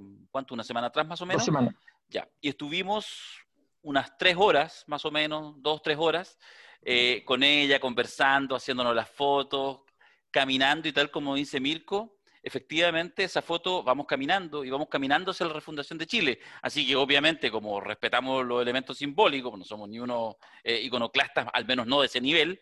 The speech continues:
Speaker 1: nos fuimos caminando hacia la Plaza Dignidad, eh, con la tía Pikachu, y fue una sesión larga que tiene muchas fotos, que tiene muchos videos que vamos a ir entregando a partir de este podcast.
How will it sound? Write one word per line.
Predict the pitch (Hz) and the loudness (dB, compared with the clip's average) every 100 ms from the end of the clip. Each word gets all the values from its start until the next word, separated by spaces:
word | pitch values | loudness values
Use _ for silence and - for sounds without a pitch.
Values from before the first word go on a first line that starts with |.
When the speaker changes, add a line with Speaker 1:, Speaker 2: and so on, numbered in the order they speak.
| - - - | -16 -20 -16
Speaker 1:
nos | - 127 | -8 -6
fuimos | 160 156 | -2 -4
caminando | 156 143 139 151 | 0 2 2 2
hacia | 160 - | 0 2
la | 123 120 | 2 4
Plaza | 147 - 151 135 | 2 2 4 4
Dignidad, | 123 120 120 120 135 185 - _ _ _ _ _ - 127 | 2 -2 -2 2 2 2 -6 _ _ _ _ _ 0 4
eh, | 123 120 120 120 117 117 113 110 110 104 101 | 4 4 4 2 0 -2 -4 -6 -6 -8 -6
con | - 151 | 0 2
la | 151 | 2
tía | 151 151 | 2 0
Pikachu, | 147 147 147 175 202 - _ _ | 2 0 0 -4 -8 -12 _ _
y | 143 156 | -4 -2
fue | 170 151 | -2 -2
una | 147 | -2
sesión | 131 123 135 | -4 -2 0
larga | 131 143 139 | 2 2 0
que | 127 | -2
tiene | 135 123 | -4 -4
muchas | 135 156 | -4 -6
fotos, | - 170 | -6 -6
que | 151 | -6
tiene | 139 139 | -6 -6
muchos | 147 160 | -6 -6
videos | 165 170 190 | -2 -2 -2
que | 165 | 0
vamos | 143 147 143 | 2 2 2
a | 143 | 0
ir | 151 - _ - | -2 -6 _ -12
entregando | 139 127 135 160 170 | -10 0 2 4 2
a | |
partir | 147 - 175 | 0 -2 -4
de | 160 | 0
este | 196 - | 0 0
podcast. | 233 254 - 311 - | 0 -2 -2 -14 -14